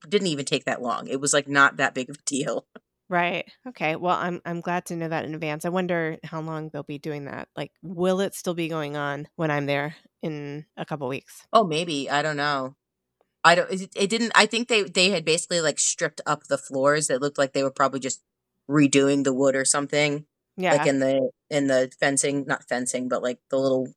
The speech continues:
Speaker 1: makeshift walls that they have.
Speaker 2: Right.
Speaker 1: Um, it didn't look like that intense, but just enough to, like, make it nice again.
Speaker 2: All right. So Thursday, January eighteenth, this is the day that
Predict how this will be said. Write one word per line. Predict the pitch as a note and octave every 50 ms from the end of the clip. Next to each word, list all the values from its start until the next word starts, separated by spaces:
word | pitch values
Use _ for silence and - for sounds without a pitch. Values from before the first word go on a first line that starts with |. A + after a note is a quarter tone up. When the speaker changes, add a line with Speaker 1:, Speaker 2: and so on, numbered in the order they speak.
| _ -
Speaker 1:
makeshift | D3+ C#3 C3 A#2+ - - C#3 B2+ -
walls | B2+ B2+ B2 B2+ B2+ -
that | C3 -
they | C3 C3
have. | C3 C3 B2+ C3 C3+ C3 - _ _ _ _ _ _ -
Speaker 2:
Right. | - F3 E3+ D#3 D#3+ D#3+
Speaker 1:
Um, | C#3+ C3+ C3 B2 - -
it | E3
didn't | G3+ F#3+ F3 D#3+
look | D#3+ D#3 E3
like | D3 - -
that | D3 C#3 A#2+ A2+
intense, | B2 B2+ - C#3 B2+ A#2+ - - -
but | - B2+ A#2 - - _
just | - D3+ C#3 -
enough | D3 C#3+ C#3 C3+ -
to, | - C#3+ C3+
like, | B2 A2+ -
make | C3+ B2 B2 B2+
it | F2
nice | A#2+ B2 B2 - -
again. | B2+ B2 B2+ B2+ B2+ C3+ C3+ _ _ _ _ _ _ _ -
Speaker 2:
All | C#4 C4+
right. | A3 D#3 D#3 - - - F#3+
So | - - A3 F#3+ F#3+ G3
Thursday, | - - - - A3 A3 C4 D4+ D4+ - D4+ C4+
January | A#3 A#3 A3 G3+ G3+ G3+ G3 F#3+ F#3 F#3 F3+ F#3 - -
eighteenth, | D#3 E3+ - - _ - - F3 C#3+ B2+ - D#3+ -
this | F3+ F3+ G3+ - D4+
is | C#4 -
the | - B3
day | G3 G#3 F#3 F3 E3+ E3+ E3+ E3+ - -
that | E3 D#3+ E3+ D#3+ D#3 D#3 D#3 D#3+ D#3+ -